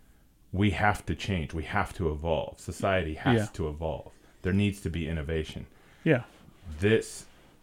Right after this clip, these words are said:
Speaker 1: iteration of changing our financial structure is breaking down walls from decades
Speaker 2: Yeah.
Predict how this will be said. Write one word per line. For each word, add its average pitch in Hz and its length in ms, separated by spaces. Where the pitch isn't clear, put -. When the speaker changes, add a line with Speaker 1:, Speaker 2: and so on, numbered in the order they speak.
Speaker 1:
iteration 98 720
of 82 140
changing 101 400
our 85 80
financial 87 520
structure 101 440
is 73 60
breaking 80 340
down 76 240
walls 73 340
from 76 380
decades 90 800
Speaker 2:
Yeah. 135 220